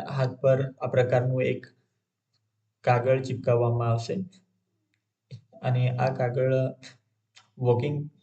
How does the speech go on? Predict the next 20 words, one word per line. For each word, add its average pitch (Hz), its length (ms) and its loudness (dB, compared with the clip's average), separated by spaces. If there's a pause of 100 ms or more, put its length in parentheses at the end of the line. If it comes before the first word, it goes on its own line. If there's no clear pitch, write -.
(160)
વખતે 131 460 0
ફાટવું 120 480 0
જોઈએ 123 280 0
નહીં. 123 280 -4 (100)
અગર 127 260 2
જો 135 140 2
તમારું 127 520 -2 (260)
આ 131 180 4 (360)
કાગળ 123 440 2
ફાટી 120 320 -4
જાય 127 160 2
તો 131 60 0
તમને 127 260 -2
રિજેક્ટ 123 360 -2
ગણવામાં 117 420 0
આવશે. 113 240 -4 (600)
તમે 131 240 0 (600)
જ્યારે 135 220 4
સ્ટાર્ટિંગ 131 480 0
પોઇન્ટથી 139 840 -4